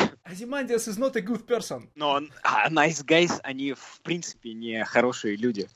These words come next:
Speaker 1: Да, но ты же утверждаешь, что робот ничего плохого не сделал.
Speaker 2: Но робот did nothing wrong. Э, самый, кстати, вот nice guy момент, это когда робот,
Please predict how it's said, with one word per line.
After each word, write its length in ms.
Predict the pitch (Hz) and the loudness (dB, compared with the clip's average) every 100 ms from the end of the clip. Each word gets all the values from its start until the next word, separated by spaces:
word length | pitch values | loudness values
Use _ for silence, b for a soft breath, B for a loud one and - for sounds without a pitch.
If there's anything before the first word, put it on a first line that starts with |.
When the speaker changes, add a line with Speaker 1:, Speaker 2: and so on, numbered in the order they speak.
| _ 156 | _ -6
Speaker 1:
Да, 260 | 196 170 | -2 -2
но 80 | 147 | -2
ты 120 | 202 | -6
же 100 | 202 | -8
утверждаешь, 360 | 226 214 208 196 | -6 -4 -4 -6
что 140 | 196 | -6
робот 240 | 196 170 175 | -6 -6 -8
ничего 180 | 175 | -10
плохого 300 | 165 175 175 | -10 -8 -8
не 160 | 151 160 | -10 -12
сделал. 340 | 165 147 127 - _ _ _ _ | -10 -8 -8 -14 _ _ _ _
Speaker 2:
Но 300 | - 185 165 | 2 4 6
робот 380 | 180 202 233 226 | 8 8 8 4
did 180 | 156 165 | 4 0
nothing 460 | 160 165 170 170 151 | 6 4 4 -2 -2
wrong. 360 | 143 127 110 - | 0 0 -2 -2
Э, 460 | 131 131 127 123 120 | 4 6 4 2 -2
самый, 380 | - 180 214 | 2 2 2
кстати, 320 | - - 160 143 | -4 -8 -8 -8
вот 140 | 143 | -12
nice 260 | 139 147 139 | -6 -6 -2
guy 160 | 147 147 | 2 4
момент, 460 | 135 135 180 226 | 2 2 -2 -2
это 220 | 143 135 | -6 -6
когда 1040 | - 127 120 127 127 123 120 120 117 117 110 | -6 -8 -2 4 6 8 6 4 2 0 -2
робот, 440 | 123 131 151 135 | -2 0 0 -2